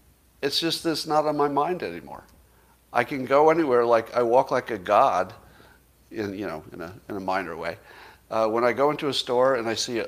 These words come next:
unvaccinated young people with their masks on,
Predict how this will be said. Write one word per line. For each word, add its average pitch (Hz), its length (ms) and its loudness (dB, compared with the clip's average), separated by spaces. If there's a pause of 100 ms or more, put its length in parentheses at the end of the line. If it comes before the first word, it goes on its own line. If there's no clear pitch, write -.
(240)
unvaccinated 110 920 0
young 101 280 -4
people 107 380 -8
with 92 120 -10
their 95 140 -8
masks 92 540 -6
on, 143 280 -8